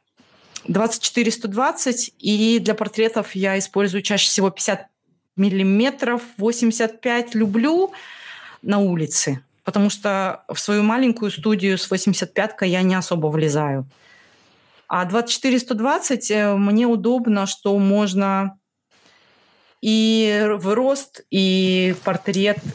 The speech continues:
и на сто двадцать выкрутить, и размоется на улице задний фон. В общем, для школьной съёмки, наверное, он чаще всего используется у меня.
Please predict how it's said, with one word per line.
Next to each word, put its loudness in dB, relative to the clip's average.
и 2
на 0
сто -2
двадцать -2
выкрутить, 0
и 0
размоется 0
на 2
улице 0
задний 0
фон. 0
В 0
общем, 0
для -2
школьной 0
съёмки, 0
наверное, 0
он 0
чаще -2
всего 2
используется -2
у -4
меня. -6